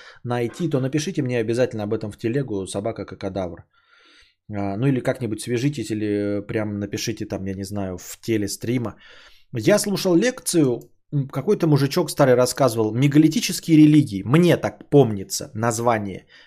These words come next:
Мегалитические религии. Мегалитические — это вот когда-то большие сооружения древности, каменные и всё остальное. Вот это ме-, ме-, мегалиты.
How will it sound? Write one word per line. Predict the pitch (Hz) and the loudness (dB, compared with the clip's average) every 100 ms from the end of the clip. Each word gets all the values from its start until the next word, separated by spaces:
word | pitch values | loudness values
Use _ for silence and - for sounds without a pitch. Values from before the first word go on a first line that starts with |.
| - | -2
Мегалитические | 123 139 131 131 220 208 202 170 | 2 4 4 0 -2 -4 -2 2
религии. | 147 120 104 | 2 2 -4
Мегалитические — | 143 160 165 - - 165 | 0 0 0 -4 -4 0
это | 156 | 0
вот | 143 | 0
когда-то | 175 147 139 | -2 -2 -2
большие | 117 131 131 151 117 | 2 2 2 0 0
сооружения | 117 120 120 202 127 | 0 0 0 0 0
древности, | 110 120 101 95 - | 2 2 2 -4 -10
каменные | - 160 156 113 98 90 | -4 -2 0 -4 -6 -8
и | |
всё | - 104 | -8 -10
остальное. | - 95 90 | -8 -10 -8
Вот | 120 | -6
это | 131 104 | -6 -8
ме-, | 104 | -6
ме-, | 117 113 | -6 -4
мегалиты. | 113 113 110 101 - | -2 0 0 -2 -8